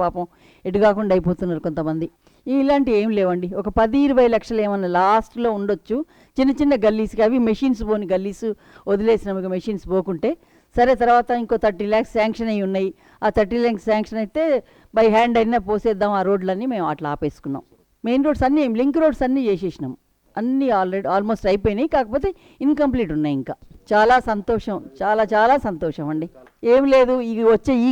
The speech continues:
గవర్నమెంట్ తోటి కూడా మంచిగా ఉండి, గొడవలు ఏం లేకుండా నన్ను ఎట్లయితే ఎన్నుకున్నారో,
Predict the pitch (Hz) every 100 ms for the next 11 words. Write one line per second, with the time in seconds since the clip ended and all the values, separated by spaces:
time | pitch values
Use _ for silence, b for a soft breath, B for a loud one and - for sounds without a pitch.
0 | 240 240 240 240 214 226 214 202 220 233
1 | 208 202 208 202 202 190 190 196 196 180
2 | 185 180 180 170 185 b b b - 196
3 | 208 196 220 214 208 190 208 208 196 208